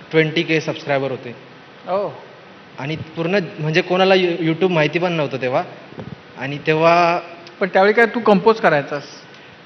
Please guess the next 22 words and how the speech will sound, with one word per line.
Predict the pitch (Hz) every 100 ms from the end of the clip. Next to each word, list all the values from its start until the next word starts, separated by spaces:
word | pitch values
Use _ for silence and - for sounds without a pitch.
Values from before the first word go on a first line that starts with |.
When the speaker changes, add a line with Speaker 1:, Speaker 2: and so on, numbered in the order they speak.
| -
Speaker 1:
नाही, | 160 190
नाही. | 190 165
मी | 143 151 170 190 190 - - - - - -
रिमिक्स | - 160 165 131
करायचो. | 151 123 113 113 - - - - -
Speaker 2:
अच्छा. | 151 - - 131 - - - -
Speaker 1:
सॉन्ग्स, | - 151 147 156 -
अ, | 147 139
जे | 131 151 151
already | 147 143 147 151 147
आहेत, | 139 147 - - - - - 135 135
जे | 147
खानदेशमध्ये | 147 143 147 151 - - 156 147
जे | 139 151
सॉन्ग्स | 143 147 143 147
आहेत, | 135 - - - -
त्यांना | - 165
मी | 175 160
रिमिक्स | 160 170
करून | 165 170 170
अपलोड | 151 156 156
करायचो. | 143 131 120